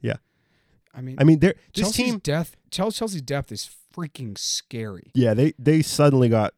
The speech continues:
Speaker 1: like, crazy depth. I mean, obviously they're spending huge dollars, but my question to you is,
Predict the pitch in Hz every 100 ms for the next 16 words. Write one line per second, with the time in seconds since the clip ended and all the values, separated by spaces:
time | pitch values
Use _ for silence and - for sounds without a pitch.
0 | _ 101 92 - 101 95 92 92 - 104
1 | 101 98 - 90 85 82 - 90 90 92
2 | _ - - 101 95 87 90 87 - 95
3 | - _ - _ _ _ _ _ _ _
4 | _ _ _ _ _ 143 180 196 151 117
5 | 170 214 127 117 110 110 104 -